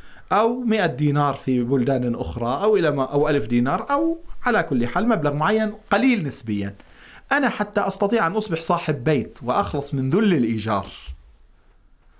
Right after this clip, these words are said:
لابد وأن أبقى عشر سنين أجمع بهذا المال. إذا كل سنة أخمس ما يزيد، فرح عشرين بالمئة تروح. يعني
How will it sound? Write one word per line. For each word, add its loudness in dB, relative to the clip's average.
لابد 2
وأن 2
أبقى -2
عشر 0
سنين 0
أجمع 2
بهذا -4
المال. -10
إذا 0
كل -2
سنة 0
أخمس -2
ما 2
يزيد، 2
فرح 0
عشرين 2
بالمئة 2
تروح. 0
يعني 0